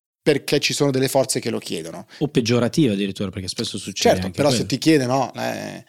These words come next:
Speaker 1: le, la federazione degli albergatori ti chiede una certa cosa, tu fai quella roba lì e allora, eh, succede. O co-, ma anche al contrario, quindi, eh, ripeto, la, credo che la cosa migliore sia avere un obiettivo chiaro, dire qual è l'obiettivo di quella regolamentazione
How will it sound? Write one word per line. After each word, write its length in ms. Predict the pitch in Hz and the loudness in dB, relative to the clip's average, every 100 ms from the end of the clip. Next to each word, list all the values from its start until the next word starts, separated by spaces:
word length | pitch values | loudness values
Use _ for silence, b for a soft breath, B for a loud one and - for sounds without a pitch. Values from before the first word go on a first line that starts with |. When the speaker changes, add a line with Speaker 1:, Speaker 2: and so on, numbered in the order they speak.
| b | b
Speaker 1:
le, 340 | - 101 107 104 | -14 -8 -6 -2
la 100 | 110 | 0
federazione 560 | 117 120 - 175 160 | 0 0 2 4 4
degli 140 | 139 135 | 4 2
albergatori 680 | 131 139 135 131 151 131 | 2 2 2 4 4 2
ti 120 | 110 117 | -2 -2
chiede 160 | 139 | 0
una 100 | 160 | 2
certa 300 | - 196 226 | 0 -2 -2
cosa, 240 | 180 165 143 | 2 2 2
tu 180 | - | -2
fai 400 | 147 - 151 127 | -2 2 2 2
quella 160 | 120 131 | 2 0
roba 140 | 214 | 2
lì 120 | 240 135 | 2 2
e 40 | |
allora, 480 | 139 127 123 131 123 B B B | 2 0 0 0 -2 B B B
eh, 380 | - 123 110 104 | -2 2 2 0
succede. 320 | 98 - 107 - | -4 -6 -6 -4
O 100 | - | 0
co-, 200 | 147 147 104 | 0 0 -6
ma 100 | 113 | -4
anche 180 | 107 107 | -4 -2
al 60 | 104 | -2
contrario, 500 | 127 202 147 117 110 | 2 4 4 0 0
quindi, 280 | 143 120 - B B | 0 0 -4 B B
eh, 120 | - | -16
ripeto, 640 | - 131 135 123 110 - - - | -10 -6 -2 0 0 -4 -12 -12
la, 160 | 113 | -12
credo 240 | - 151 127 | 0 2 2
che 100 | 123 | 0
la 60 | 110 | 0
cosa 160 | 120 | 2
migliore 340 | 135 143 123 123 | 2 4 4 2
sia 340 | - 110 90 - B | 0 -4 -4 -10 B
avere 280 | B 120 143 | B 4 4
un 60 | 120 | 4
obiettivo 320 | 117 120 127 | -2 -2 0
chiaro, 340 | 123 104 98 _ | 0 -2 -4 _
dire 440 | 117 117 226 139 | -6 4 6 4
qual 140 | 113 101 | 0 -4
è 40 | |
l'obiettivo 480 | 92 92 95 123 95 | -6 -8 -6 -4 -4
di 80 | 92 | -4
quella 240 | 131 110 | -2 0
regolamentazione 1000 | 101 110 131 151 165 214 - 123 123 139 | -2 -2 0 0 0 -2 0 0 2 -2